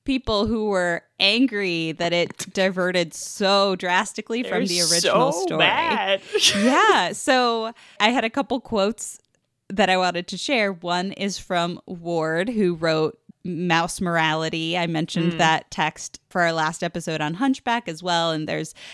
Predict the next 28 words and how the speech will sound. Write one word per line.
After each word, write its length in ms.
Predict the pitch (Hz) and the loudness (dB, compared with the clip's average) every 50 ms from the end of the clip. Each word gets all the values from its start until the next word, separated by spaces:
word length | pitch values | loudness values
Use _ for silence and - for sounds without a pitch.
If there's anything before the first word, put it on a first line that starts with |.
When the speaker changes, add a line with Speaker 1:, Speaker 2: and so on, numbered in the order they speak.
| - - | -10 -2
Speaker 1:
a 100 | - 180 | -2 -2
chapter 400 | - - 165 156 165 _ 170 165 | 0 2 0 0 0 _ -4 -4
in 120 | 160 156 156 | -4 -4 -4
this 200 | 151 156 - - | -4 -4 -6 -6
book 320 | _ - 151 160 _ - | _ -4 -4 -4 _ -14
for 520 | - - - 160 160 160 151 147 151 151 - - - - - _ - | -18 -10 -6 -2 0 0 0 0 -2 -4 -8 -12 -20 -20 -20 _ 0
Hercules. 680 | 247 247 254 - - 214 175 165 156 156 156 156 - | 2 2 2 0 -4 -6 -6 -4 -4 -4 -6 -6 -8
But 320 | - _ 175 165 165 - _ _ _ _ _ _ _ _ _ _ _ _ _ _ | -6 _ 2 2 2 0 _ _ _ _ _ _ _ _ _ _ _ _ _ _
Ward 320 | 196 180 190 190 196 190 | -2 0 0 0 0 -2
says, 240 | - 202 170 170 - | -2 -2 -2 -2 -2
quote, 460 | _ - - 196 185 180 175 - _ - - - - - _ _ - | _ -4 -2 0 0 0 0 -2 _ -16 -20 -20 -20 -20 _ _ -4
Disney's 380 | 233 247 262 - 285 311 320 - | -2 -2 0 0 0 0 0 2
Hercules 720 | 220 240 202 202 - 226 208 196 196 196 190 196 196 - _ | 0 0 0 0 -4 -6 -4 -2 -2 0 0 -2 -2 -4 _
is 220 | - 180 170 - | -4 -4 -4 -4
a 100 | - 170 | -6 -8
carefully 600 | - - - 269 277 349 - - 381 381 381 359 | -8 -4 -2 0 0 0 0 -2 -2 0 0 0
researched, 760 | 294 214 190 196 190 - - 196 190 196 _ - - - - _ _ _ _ - | 0 0 0 -2 -2 -2 -2 -2 -2 -4 _ -10 -12 -12 -14 _ _ _ _ -6
meticulously 840 | 180 160 - - - 294 294 - 330 359 370 359 - - 302 302 | -6 -6 -4 -2 -4 -4 -4 -2 -2 -2 -2 -2 -2 -2 -2 -2
planned 600 | 294 - - 226 202 196 185 185 190 190 190 196 _ _ _ _ | 0 0 0 0 0 0 0 0 -2 -2 -4 -8 _ _ _ _
hodgepodge 960 | _ - - 320 349 392 392 294 - _ - 175 156 156 - - - - - - | _ -2 0 2 2 2 2 -2 -6 _ -8 -6 -6 -6 -8 -10 -12 -16 -14 -6
of 180 | - 185 160 151 | -6 -6 -6 -6
Greek 380 | - - 208 240 262 - - 170 | -8 -4 -4 -4 -4 -4 -4 -2
myths 420 | 165 151 156 - - - - - _ _ _ _ | 0 -2 -2 -2 -6 -14 -14 -14 _ _ _ _
sanitized 1000 | - - - - 302 311 311 311 302 269 262 - 185 156 151 151 147 180 - - - | -14 -12 -6 -2 0 2 4 4 2 2 0 0 -2 -2 -2 -2 -4 -6 -8 -8 -10
according 480 | 190 175 - - 175 180 185 196 208 208 | -10 -8 -4 -2 -2 0 0 -2 -4 -2
to 120 | - 202 | -4 -6
Disney's 460 | 151 - 160 165 165 - 247 311 - | -6 -2 -4 -4 -2 0 0 0 -2
formula 640 | - - 226 220 220 220 220 220 220 220 214 214 214 | -2 -2 0 0 0 0 -2 -2 0 0 2 0 0